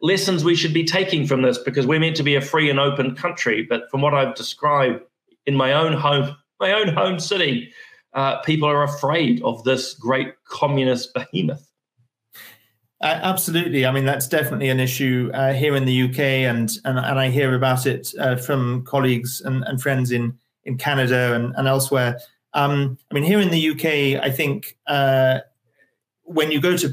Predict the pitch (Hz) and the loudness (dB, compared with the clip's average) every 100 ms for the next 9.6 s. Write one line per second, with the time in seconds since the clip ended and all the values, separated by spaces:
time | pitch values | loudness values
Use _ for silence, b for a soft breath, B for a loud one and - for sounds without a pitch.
0 | - - 180 175 147 131 - - - - | -4 0 0 2 0 0 -2 -6 -8 -2
1 | 143 139 135 139 - 147 127 139 160 156 | 0 2 2 -2 -6 -6 -2 0 0 2
2 | 135 131 156 143 131 127 b b _ - | 0 0 0 2 0 -4 b b _ -6
3 | 135 160 156 113 143 151 147 123 123 127 | 0 2 2 2 0 0 0 2 2 2
4 | 131 127 123 123 113 - - 131 123 147 | 0 0 0 0 -2 -6 -4 -2 -2 -2
5 | 139 139 139 127 - 123 127 123 - - | 0 2 2 0 0 0 2 0 -4 -10
6 | _ _ _ _ _ - 170 170 - 196 | _ _ _ _ _ 0 2 2 2 2
7 | 214 214 226 233 226 - 170 147 135 131 | 4 6 4 2 -2 -2 0 2 2 0
8 | - 214 214 226 220 202 196 180 170 160 | 0 0 2 2 4 2 2 2 2 2
9 | 139 135 175 160 - 135 | 0 -2 0 -2 -2 -6